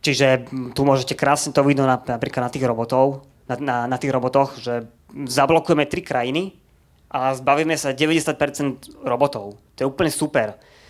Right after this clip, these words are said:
Ehm, treba podotknúť, že to musia byť krajiny, z ktorých nemáme návštevnosť, samozrejme. <laughs> Takže ak máme web, na ktoré, ktorý sa nezameriava na, napríklad na U S A, Nemecko, Rusko, v pohode môžeme všet-, celé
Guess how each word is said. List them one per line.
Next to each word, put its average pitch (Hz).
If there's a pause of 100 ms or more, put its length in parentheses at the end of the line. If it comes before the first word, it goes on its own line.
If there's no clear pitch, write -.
(880)
Ehm, -
treba 175
podotknúť, 170
že 139
to 156
musia 160
byť 156
krajiny, 143
z -
ktorých 131
nemáme 127
návštevnosť, 110
samozrejme. 110 (880)
<laughs> -
Takže 147
ak 165
máme 196
web, 170 (160)
na 151
ktoré, 156
ktorý 175
sa -
nezameriava 151
na, 135
napríklad 135
na 127
U 160
S 143
A, 147
Nemecko, 143
Rusko, 143
v -
pohode 147
môžeme 139
všet-, -
celé 165